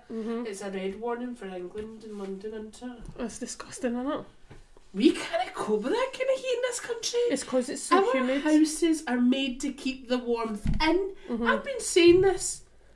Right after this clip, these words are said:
Speaker 2: I'm repeating myself all the time.
Speaker 1: <laughs>
Speaker 2: Like, what is... This is global warming.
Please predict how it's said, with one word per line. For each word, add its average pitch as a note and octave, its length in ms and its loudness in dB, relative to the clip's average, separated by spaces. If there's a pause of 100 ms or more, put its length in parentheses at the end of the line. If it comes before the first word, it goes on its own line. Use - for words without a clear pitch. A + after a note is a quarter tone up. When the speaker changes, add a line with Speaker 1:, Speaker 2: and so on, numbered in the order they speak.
Speaker 2:
I'm F#4+ 180 6
repeating G4 380 2
myself F#4+ 380 0
all E4 60 0
the D4+ 60 -2
time. B3+ 420 -4
Speaker 1:
<laughs> - 1160 -8 (180)
Speaker 2:
Like, F4+ 460 4 (240)
what F#4 340 4
is... F#4+ 120 -4
This B3 300 -8
is A#3+ 80 -10
global G#3 280 -4
warming. G3 440 -4